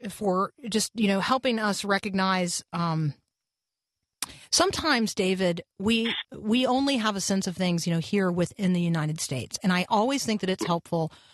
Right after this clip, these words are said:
uh, when we are somewhat captive to our own media. Um, it's, it's helpful to recognize that others around the globe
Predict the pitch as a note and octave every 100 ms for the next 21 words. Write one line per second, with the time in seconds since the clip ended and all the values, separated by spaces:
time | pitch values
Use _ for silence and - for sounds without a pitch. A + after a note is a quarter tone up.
0 | _ - G3 F3+ F3 - G3+ G3+ F#3+ A3
1 | A3+ G3 F#3 F#3 - - A#3+ A3+ F#3+ -
2 | _ - G#3 - G#3 F3+ - G#3+ F#3+ F#3
3 | - G3 F#3 G#3 A3+ D#3+ D3 F3+ - -
4 | _ _ G#3+ F#3+ F#3 A3 G#3 - A#3 -
5 | - B3+ - C4 A#3 A#3 G3+ G3+ G3 F#3
6 | F3+ F3 E3 F#3 F#3 G#3 G#3 F#3+ F#3+ F#3
7 | F3+ F3+ E3+ E3+ E3